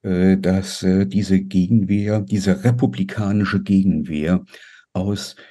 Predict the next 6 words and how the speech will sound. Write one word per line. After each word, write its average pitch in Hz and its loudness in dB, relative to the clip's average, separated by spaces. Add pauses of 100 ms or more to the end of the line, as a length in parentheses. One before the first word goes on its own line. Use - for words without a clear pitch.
(120)
den 95 4
selbsternannten 92 0
Qualitätsmedien 80 -6
kommt. - -8
Ich - -12
glaube, 113 2